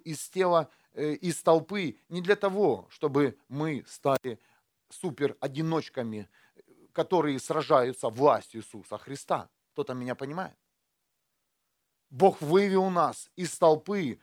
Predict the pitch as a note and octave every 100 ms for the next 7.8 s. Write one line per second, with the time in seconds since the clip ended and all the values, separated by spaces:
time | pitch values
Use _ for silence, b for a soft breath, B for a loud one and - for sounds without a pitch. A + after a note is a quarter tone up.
0 | _ - F3+ D#3 D#3+ E3 D#3 C#3+ A#2 G3+
1 | D#3+ F3 C#3 A#2+ F2+ _ _ _ - _
2 | _ _ - F#3+ D#3+ D#3 D3 D#3 - D3+
3 | D#3+ D3 D3 C3+ D#3+ C3 A2 - D#3 F3
4 | D3 C#3+ - E3+ C#3+ - b b - D#3+
5 | F3+ E3+ D3+ C#3+ - F#3 - D3 C#3+ C#3+
6 | - D3 D3+ C#3+ C3+ - E3 C#3+ C3+ B2+
7 | C#3+ C3 D3+ - D3 - D#3+